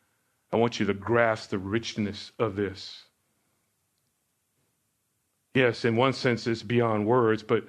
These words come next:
strive as much as you can to know it as best you can. And this is my prayer for you, is what he's saying.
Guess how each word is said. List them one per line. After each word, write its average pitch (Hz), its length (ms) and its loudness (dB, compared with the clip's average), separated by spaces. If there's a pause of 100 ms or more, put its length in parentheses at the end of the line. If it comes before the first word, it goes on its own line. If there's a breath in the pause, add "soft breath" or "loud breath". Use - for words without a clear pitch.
(180 soft breath)
strive 127 540 2
as 107 280 -2
much 131 300 0
as 117 140 -2
you 117 80 0
can 117 420 -2
to 107 120 -4
know 113 420 2
it 95 120 -4 (320 soft breath)
as 107 160 -2
best 107 480 -2
you 104 60 -8
can. 92 380 -10 (1040)
And 123 120 4
this 156 180 4
is 131 100 0
my 120 160 4
prayer 131 380 2
for - 140 -12
you, 135 200 4
is 107 120 0
what 113 120 0
he's 107 160 -2
saying. 113 400 0